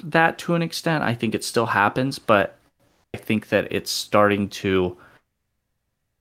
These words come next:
not be as big of a deal as it was before. I think that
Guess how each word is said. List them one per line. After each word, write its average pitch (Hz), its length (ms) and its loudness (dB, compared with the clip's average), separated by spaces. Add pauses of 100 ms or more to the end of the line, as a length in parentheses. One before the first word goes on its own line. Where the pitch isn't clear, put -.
(220)
not 110 300 2
be 107 200 6
as 92 300 4
big 101 220 -2
of 95 140 -6
a 85 80 -4 (680)
deal 92 300 0
as 90 180 -4
it - 100 -6
was 90 260 -2
before. 92 460 -2
I 87 120 0
think 104 320 -6
that 95 280 2